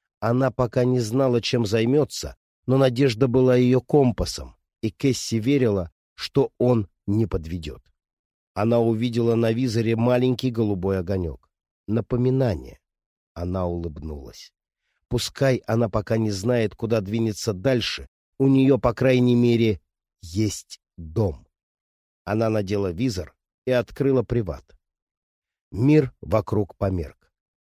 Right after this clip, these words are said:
Зазвучала тихая мелодия, прорезая темноту. Кэсси сразу узнала ее и стала подпевать. «Господь благой, спаситель мой,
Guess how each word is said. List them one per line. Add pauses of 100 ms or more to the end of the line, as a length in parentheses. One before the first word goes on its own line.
(160)
Зазвучала
тихая
мелодия,
прорезая
темноту. (480)
Кэсси
сразу
узнала
ее (640)
и
стала
подпевать. (920)
«Господь
благой,
спаситель
мой,